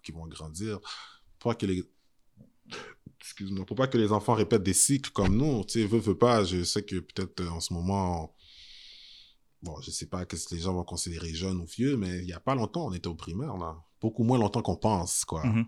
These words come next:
Speaker 1: Beaucoup moins longtemps qu'on peut imaginer. Puis, je vois, tu sais, j'ai des neveux, nièces et tout, puis il y a pas grand-chose qui a changé.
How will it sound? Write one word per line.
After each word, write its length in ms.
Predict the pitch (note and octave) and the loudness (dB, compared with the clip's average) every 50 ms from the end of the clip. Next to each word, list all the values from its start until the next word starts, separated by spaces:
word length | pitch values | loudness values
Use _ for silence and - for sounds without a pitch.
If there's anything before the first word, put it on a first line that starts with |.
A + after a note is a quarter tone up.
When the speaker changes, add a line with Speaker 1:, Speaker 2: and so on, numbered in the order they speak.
| - - | -2 -6
Speaker 1:
Beaucoup 260 | F#2+ F#2+ - - G2+ | -6 -4 -2 0 2
moins 140 | G2+ A2 G#2+ | 2 4 4
longtemps 220 | G2 F#2 - G2+ | 2 2 0 -2
qu'on 120 | F#2+ F2 | -4 -2
peut 120 | - - G2 | -2 -2 -2
imaginer. 540 | F2 E2+ E2 E2 D#2 D#2+ D#2 F2+ G#2 G#2 F#2 | -2 -2 -2 -4 -4 -4 -2 -2 -2 -2 -2
Puis, 440 | - - E2+ D#2+ D#2+ D2+ D#2 - - - _ _ _ _ _ - - E2+ | -4 -6 -8 -8 -8 -10 -12 -16 -18 -20 _ _ _ _ _ -18 -16 -14
je 140 | F2+ E2 D#2+ | -12 -12 -12
vois, 400 | D2+ E2 F#2 G2+ G#2 G2 F#2+ F2+ | -10 -8 -4 -2 -2 -2 -2 -2
tu 60 | E2 - - - F#2 | -4 -8 -8 -8 -8
sais, 0 | E2 | -8
j'ai 20 | D#2 | -6
des 140 | D2+ E2+ D#2+ | -8 -10 -10
neveux, 300 | D#2+ D#2+ - G2 G#2 G2 | -10 -10 -8 -6 -4 -2
nièces 320 | F2+ F2+ G2+ G#2 G#2 - | -2 -2 -4 -4 -6 -8
et 60 | - | -10
tout, 220 | - - A2 A#2+ A2 | -8 -6 -4 -4 -4
puis 320 | - F2 E2 D#2 C#2 - _ _ _ _ - _ _ _ _ | -6 -8 -10 -10 -12 -16 _ _ _ _ -20 _ _ _ _
il 40 | - | -10
y 20 | F#2 | -8
a 40 | |
pas 160 | - - D#3+ A#2+ | -6 -6 -6 -4
grand-chose 640 | F2+ - - - G#2+ G2+ - - B2+ C3+ A#2+ - | -4 -4 -2 -2 -2 -2 0 0 2 2 0 0
qui 100 | - F#2 | 0 -2
a 80 | E2+ E2 | -2 -2
changé. 760 | - - - F2+ E2+ E2+ E2+ E2+ A2 A#2+ A2+ F#2 D#2+ E2 E2+ | -2 -2 -2 -2 -4 -4 -4 -2 -2 -2 -2 -2 -4 -8 -12